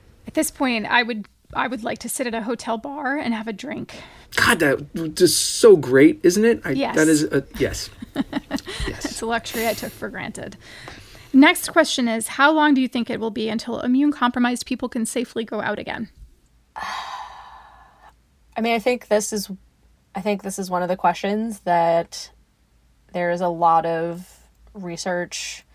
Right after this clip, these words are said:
Speaker 3: aimed at right now, because I think, you know, what we've been talking about this whole time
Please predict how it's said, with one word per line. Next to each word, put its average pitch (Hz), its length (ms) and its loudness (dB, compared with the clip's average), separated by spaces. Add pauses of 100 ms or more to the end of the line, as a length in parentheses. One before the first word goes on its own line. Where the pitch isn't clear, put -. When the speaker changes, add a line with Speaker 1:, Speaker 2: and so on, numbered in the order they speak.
(300)
Speaker 3:
aimed 185 300 -4
at 240 300 0
right 254 200 0
now, 262 280 0
because 202 260 -6
I 175 100 0
think, 180 340 -6 (1000)
you 214 80 0
know, 220 80 4
what 254 180 8
we've 269 160 -4
been 220 140 0
talking 202 320 4
about 180 220 4
this 175 160 -2
whole 175 300 -2
time 165 640 -4